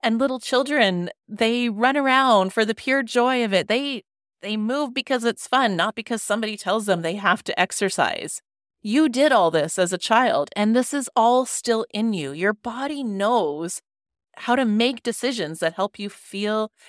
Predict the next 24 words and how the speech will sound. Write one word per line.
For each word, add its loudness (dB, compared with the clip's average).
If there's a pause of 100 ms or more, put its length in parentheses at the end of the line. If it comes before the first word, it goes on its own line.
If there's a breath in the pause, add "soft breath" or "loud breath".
(100)
your -2
best. 0 (680)
You're 0
just -4
maybe 0
a 2
little 0
disconnected -2
from -4
that -2
knowing -2
because -6
you've -6
been 4
taught 0 (200)
to -8
believe -2
that 0
you -6
don't 0
know -2
what -4
you're -8
doing. -10